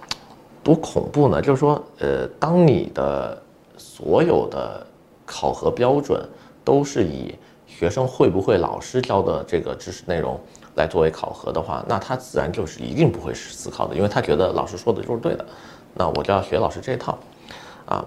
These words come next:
比如说，呃，现在为什么中国的很多小朋友，对吧，跟世界有脱钩啊？因为有些东西他不教了。你比如说，呃，鲁迅的文章，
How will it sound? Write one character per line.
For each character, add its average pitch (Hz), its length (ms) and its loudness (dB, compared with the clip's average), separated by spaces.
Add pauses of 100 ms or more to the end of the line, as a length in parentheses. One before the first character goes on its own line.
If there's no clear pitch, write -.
(100)
比 73 80 4
如 73 140 6
说， 113 280 4 (380)
呃， - 400 -4
现 117 200 -2
在 113 120 4
为 110 100 6
什 104 80 -2
么 85 120 -2
中 110 240 0
国 85 120 6
的 85 140 0
很 - 140 -8
多 87 180 2
小 - 140 -4
朋 - 160 -4
友， 85 120 0 (400)
对 - 80 -4
吧， 71 120 0
跟 92 180 -4
世 - 180 -6
界 80 200 0
有 - 240 -4 (180)
脱 92 180 0
钩 90 200 4
啊？ 80 200 -4 (260)
因 101 100 -2
为 107 160 0
有 - 120 -2
些 - 120 -6
东 107 100 -4
西 107 80 -6
他 - 80 -8
不 - 140 -4
教 131 240 0
了。 147 120 -6 (140)
你 92 80 -2
比 - 140 -2
如 135 120 0
说， 123 300 2 (440)
呃， - 260 -4 (580)
鲁 80 220 4
迅 - 180 6
的 135 80 10
文 76 180 4
章， 78 240 -2